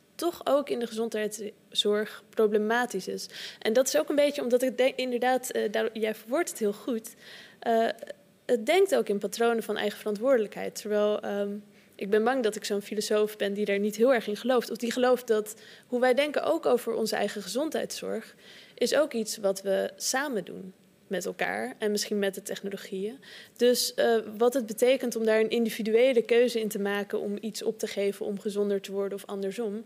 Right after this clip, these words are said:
is denk ik, eh, eigenlijk heeft het niet zoveel zin om dat te zien als een individuele keuze. Ik denk dat we het echt samen moeten hebben over wat, wat voor keuze geven we dan aan patiënten. En, eh, wat kunnen ze daar wel of niet mee? En eigenlijk denk ik dat hun keuzevrijheid dan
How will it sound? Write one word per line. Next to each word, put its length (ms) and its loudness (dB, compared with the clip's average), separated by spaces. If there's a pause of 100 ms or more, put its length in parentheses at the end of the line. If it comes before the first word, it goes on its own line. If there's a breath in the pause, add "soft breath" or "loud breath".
(380 loud breath)
is 200 2
denk 240 0
ik, 280 0
eh, 200 -4 (180)
eigenlijk 520 0 (120)
heeft 280 2
het 100 -10
niet 160 -2
zoveel 280 0
zin 320 0
om 140 -2
dat 160 -2
te 100 -8
zien 260 -2
als 160 -8
een 100 -8
individuele 600 -4
keuze. 420 -6 (260 loud breath)
Ik 160 -6
denk 160 2
dat 120 4
we 60 -6
het 120 -4
echt 200 -2
samen 380 0
moeten 260 -2
hebben 320 0
over 340 -4
wat, 300 -2 (100)
wat 320 0
voor 240 -2
keuze 300 2
geven 460 -2
we 120 0
dan 240 -4
aan 180 -6
patiënten. 600 -12 (480 loud breath)
En, 320 2
eh, 260 0 (720)
wat 260 0
kunnen 260 4
ze 80 4
daar 200 2
wel 180 6
of 100 0
niet 200 -2
mee? 240 -4
En 160 -6
eigenlijk 440 0
denk 200 -2
ik 160 -4
dat 260 0
hun 380 0
keuzevrijheid 920 -2
dan 280 -6